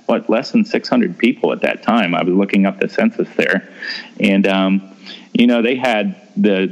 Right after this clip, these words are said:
the, um, Siamese twins that came and visited him, and Tom Thumb and his wife. And,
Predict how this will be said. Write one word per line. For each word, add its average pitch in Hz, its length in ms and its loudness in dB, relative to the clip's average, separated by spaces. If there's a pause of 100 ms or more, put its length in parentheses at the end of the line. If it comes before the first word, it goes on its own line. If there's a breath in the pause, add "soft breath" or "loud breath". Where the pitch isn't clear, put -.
(160)
the, 92 340 0
um, 92 380 -2
Siamese 104 480 0
twins 120 380 0
that - 160 -4
came 123 220 2
and 120 120 2
visited 123 300 0
him, 131 140 2
and 120 160 2
Tom 104 260 0
Thumb 110 300 2
and 98 80 0
his 104 200 0
wife. 113 460 -4
And, 87 200 -6